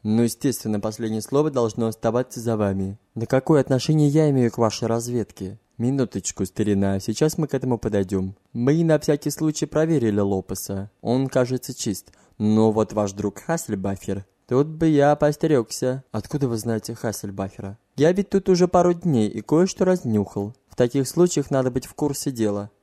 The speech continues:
В каких случаях? Где он родился, этот Хасльбафер? Кажется, в Берлине. На чьей стороне? Восток, Запад? Мы никогда не говорим о политике. Впрочем, эта роли не играет. Восток или Запад. Немец есть немец. Вспомните Риббентропа.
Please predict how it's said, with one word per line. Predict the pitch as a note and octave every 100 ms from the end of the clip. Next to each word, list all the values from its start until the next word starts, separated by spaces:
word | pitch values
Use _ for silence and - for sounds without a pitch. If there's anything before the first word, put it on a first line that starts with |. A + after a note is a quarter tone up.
| _
В | _
каких | - G2 A#2+
случаях? | - G#2+ F#2+ - F#2+ - -
Где | F#3
он | D#3+
родился, | B2 G#2 G#2 G2 G#2
этот | G2+ G2
Хасльбафер? | A2+ A#2+ G#2+ G2 G2+ - G2+ - _
Кажется, | - G2+ G#2+ -
в |
Берлине. | G#2+ G2+ G2 G2 A2 A#2+ - -
На | D#3+
чьей | D#3+ D#3+ C#3+
стороне? | - C#3+ C#3 C#3 C3+ -
Восток, | D3+ E3 - D3 -
Запад? | A2 B2+ C3 B2+ - _ _
Мы | G2 G2
никогда | G2+ G#2 G#2+ G#2 A#2+
не | C#3+
говорим | B2 B2 A#2
о | A2
политике. | A2+ G#2 - - - F#2 -
Впрочем, | - F3+ F#3 E3
эта | C#3 C3+
роли | C3 B2 A2+
не | A2
играет. | G#2+ G#2 G2+ G2
Восток | A#2 A#2 A2+ -
или | G2
Запад. | G2 A2 - - - - _
Немец | D#3+ E3+ C#3 A#2
есть | C3 A#2+ -
немец. | A2+ G2+ G2 - _ _
Вспомните | - - F3 C3+ A2 - A2
Риббентропа. | A2 A2 G#2+ A2+ G#2 - G2+